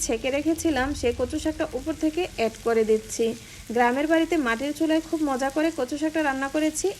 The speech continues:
আপনাদের কাছে কিন্তু ভিডিওটা অনেক বেশি ভালো লাগবে আশা করছি। যদি ভালো লেগে থাকে লাইক,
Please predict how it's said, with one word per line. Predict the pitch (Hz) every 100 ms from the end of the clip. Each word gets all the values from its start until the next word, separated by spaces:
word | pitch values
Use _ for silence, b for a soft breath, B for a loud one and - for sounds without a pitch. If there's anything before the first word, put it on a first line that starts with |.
| 214
আপনাদের | - 254 277 302
কাছে | 311 311
কিন্তু | 330 311 302
ভিডিওটা | 277 302 330 349 240
অনেক | 254 254
বেশি | 277 370 302
ভালো | 226 226
লাগবে | 233 247 302 233
আশা | 233 220
করছি। | 214 208 226 262
যদি | 269 285
ভালো | 247 254 277
লেগে | 302 320
থাকে | 311 269 285 320 B B B 233
লাইক, | 247